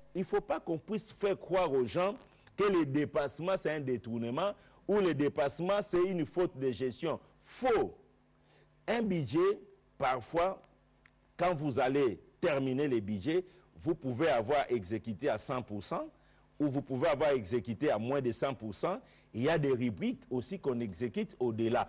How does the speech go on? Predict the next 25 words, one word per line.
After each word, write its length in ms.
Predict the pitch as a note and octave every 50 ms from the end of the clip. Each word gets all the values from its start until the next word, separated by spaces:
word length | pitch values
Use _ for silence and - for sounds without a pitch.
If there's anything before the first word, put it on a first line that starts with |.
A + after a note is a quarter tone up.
| - -
C'est 160 | - - C#3+
ça 240 | B2 - - C4+ E4
le 140 | A#3 F#3+ E3
dépassement. 720 | C3 C#3 C3+ - C#3 A#2+ A#2 - - C3 B2 A2+ G2 - - - - - - - _ -
Et 320 | F#3+ G#3+ A#3 A#3+ A#3+ - - - - _ _
parfois, 560 | D3+ D3 C#3+ C#3 B2 - - F3 G3+ G#3+ A3
ces 180 | G#3 - D#3 C#3+
dépassements-là 840 | B2+ C3+ B2 - C#3 B2 A2+ - C#3+ D#3 E3+ F3+ F3+ F3+ F#3 F#3 F#3 - - - _
sont 380 | - - - - G3 F#3+ G3 F#3
nécessaires, 1080 | - B2+ B2+ B2+ C#3 D3 D#3 D#3 D3 - - D#3+ C#3+ - - F#3+ E3+ D3 A#2+ G#2 F2 - - - - _
sont 280 | - - - F#3 F#3 F3+ - - F#3 F3
exigés 500 | F3 C#3+ C3+ A#2 D3 E3+ D#3 C3 F#3+ G#3+
par 200 | - F#3+ F3 E3+
les 220 | D#3+ D3+ C3+ G#2+ C#3+
impératifs 760 | C#3 A#2+ - C#3+ C#3 C3+ B2+ B2 - - F#3 G3+ F3 - - - - - - - _ _
que 180 | - G#3 G#3+ G3+
les 100 | F#3 E3
dépenses 480 | C#3 C#3 C#3+ C#3 - F3 E3+ F3 - - -
ont 140 | D#3 D3 - -
exigé 520 | D3 B2+ G#2 G#2 F2+ A#2+ A#2+ G#2 D3+ D#3
que 100 | - C3
ça 160 | A#2+ - A#2
puisse 240 | G#2 - B2+ B2+ G2
se 120 | - A2+ F#2+
faire. 280 | - - A#2 G2+ F2+